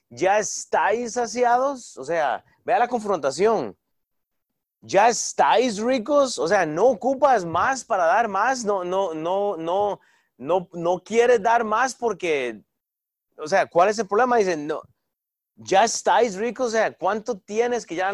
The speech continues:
ya no quieres más?". O sea, estás tan saciado, estás tan lleno, es-,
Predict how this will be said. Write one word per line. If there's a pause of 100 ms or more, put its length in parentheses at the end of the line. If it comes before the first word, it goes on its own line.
(100)
ya
no
quieres
más?". (320)
O
sea,
estás (300)
tan
saciado,
estás
tan
lleno,
es-,